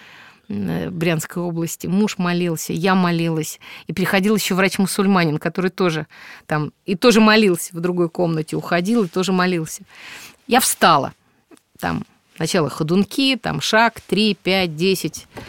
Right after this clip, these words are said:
коляска, и всё. А когда я ещё была на коляске, меня пригласили в Серпухов на фестиваль. И сказали: «Лен, мы очень хотим, чтобы вы приехали там у нас как вип-гость там, и так далее». Я говорю, а, говорю: «А вас не смутит, что я на коляске?»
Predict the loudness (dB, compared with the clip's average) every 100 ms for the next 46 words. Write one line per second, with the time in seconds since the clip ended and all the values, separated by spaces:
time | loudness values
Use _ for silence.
0 | -16 -18 -18 -20 -4 2 6 6 4 0
1 | 0 0 0 -6 _ -14 -14 -14 -20 -6
2 | -4 0 0 0 0 2 2 2 0 2
3 | 2 2 2 2 0 -2 -6 -6 _ -12
4 | -4 2 2 2 0 0 0 0 0 -2
5 | -2 -4 -4 -10 -10 -8 -6 -6 -6 -4
6 | -2 -4 -6 -4 0 0 0 -4 -4 -4
7 | -4 -6 -6 -6 -4 -2 -2 -4 -6 -6
8 | -6 -4 -6 -6 -10 -8 -4 -6 -4 0
9 | 0 -2 -8 -8 -8 -8 -8 -8 -10 _
10 | -6 0 2 2 -2 -6 -14 -18 -18 -18
11 | -20 -14 -8 -6 -2 2 2 4 2 2
12 | 0 0 -4 -2 0 0 0 0 0 -4
13 | -10 -18